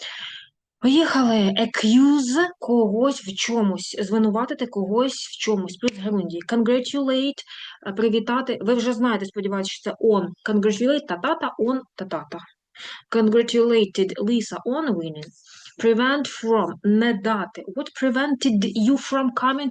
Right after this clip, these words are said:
to see us? Ти чого не прийшов? Що тобі завадило? М? Ситуація.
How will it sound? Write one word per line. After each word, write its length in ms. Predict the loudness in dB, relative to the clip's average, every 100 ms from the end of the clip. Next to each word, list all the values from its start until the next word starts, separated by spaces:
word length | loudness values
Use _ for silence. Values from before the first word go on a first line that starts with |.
| -6
to 40 |
see 220 | -4 -2 -2
us? 220 | -4 -8
Ти 60 | -6
чого 220 | -2 2
не 100 | 0
прийшов? 300 | -2 -6 -6
Що 140 | -4
тобі 160 | 0 0
завадило? 540 | 0 -2 -2 -4 -8 -4
М? 120 | -2 -2 _
Ситуація. 460 | -10 -2 -2 -4